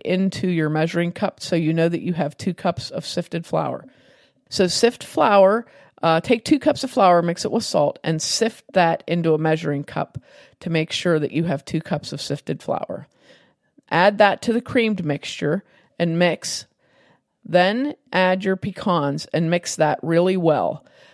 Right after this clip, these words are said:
Then you're going to shape it into one inch balls. Don't refrigerate this. Some recipes call for refrigerating the dough. I don't refrigerate this dough. So shape it into one inch balls,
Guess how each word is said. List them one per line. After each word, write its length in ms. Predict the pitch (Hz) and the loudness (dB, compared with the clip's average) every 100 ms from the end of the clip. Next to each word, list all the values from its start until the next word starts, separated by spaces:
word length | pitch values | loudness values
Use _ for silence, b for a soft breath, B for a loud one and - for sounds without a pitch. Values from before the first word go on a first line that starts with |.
| b b | b b
Then 160 | 190 202 | 2 2
you're 100 | 208 | 2
going 260 | 214 185 | 0 0
to 80 | 170 | -2
shape 380 | 165 - 202 226 | -2 2 2 2
it 100 | 233 | 0
into 220 | 208 190 | 2 4
one 200 | 170 170 | 4 2
inch 220 | 202 - | -2 0
balls. 460 | 196 170 147 170 - B B B | 4 6 4 2 -6 B B B
Don't 260 | 214 254 262 | 6 6 6
refrigerate 640 | 277 262 226 208 156 151 | 4 6 4 6 4 4
this. 180 | 151 151 | 2 2
Some 360 | - 208 247 | 2 4 4
recipes 460 | 294 269 240 240 202 | 4 2 0 -2 -4
call 240 | - 202 | 2 2
for 160 | 196 180 | 2 0
refrigerating 760 | 160 165 185 185 190 185 180 175 | -2 0 -2 2 2 2 -2 -2
the 100 | 160 | 2
dough. 380 | 175 170 175 - B B - | 4 6 2 0 B B 2
I 180 | 170 | 4
don't 280 | 202 208 196 | 6 4 4
refrigerate 640 | 175 175 175 170 151 156 | -2 0 -2 0 0 0
this 200 | - 143 | -4 -6
dough. 360 | - 135 - - - _ b b b | -2 0 0 -8 -16 _ b b b
So 200 | - 165 | 2 2
shape 320 | 165 196 - | 4 2 4
it 100 | 240 | 4
into 220 | 247 254 | 4 4
one 220 | 247 208 | 4 4
inch 200 | 220 226 - | 0 -2 4
balls, 500 | 165 139 151 - | 6 6 4 0